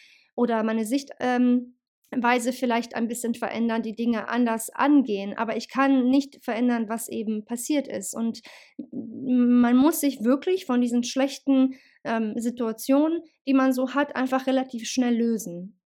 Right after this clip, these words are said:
und einfach das Beste draus machen und weitermachen. Weil wenn du zu lange an diesem negativen Punkt bleibst, das ist dir, also damit ist dir nicht geholfen, weil du immer tiefer und tiefer in dieses Loch fällst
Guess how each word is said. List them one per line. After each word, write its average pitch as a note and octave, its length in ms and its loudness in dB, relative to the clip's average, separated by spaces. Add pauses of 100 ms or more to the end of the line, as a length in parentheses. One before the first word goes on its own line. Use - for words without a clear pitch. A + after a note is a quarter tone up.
und A#3 180 -2
einfach A3+ 260 -4
das A3+ 180 -10
Beste A#3+ 320 -6
draus A#3+ 280 -6
machen A3+ 180 0
und G#3+ 100 -4
weitermachen. G3 640 -8 (340)
Weil A#3+ 500 0
wenn A#3 400 -4
du A#3+ 480 0
zu F4+ 200 2
lange D4+ 460 4
an B3 100 0
diesem A#3+ 280 0
negativen C4 640 2
Punkt D4+ 340 2
bleibst, A3 440 -4
das - 440 -10
ist - 380 -8
dir, A#3 260 -2
also A3+ 180 -6
damit A#3 320 -2
ist A#3+ 180 -8
dir A#3 80 0
nicht A3+ 180 -2
geholfen, A#3+ 440 0
weil G#3+ 140 -2
du G#3 60 -8
immer A3+ 220 -2
tiefer B3 360 -2
und A3+ 100 -6
tiefer A#3 260 -4
in G#3+ 60 -6
dieses G3+ 300 -10
Loch B3+ 180 -4
fällst A3+ 460 -6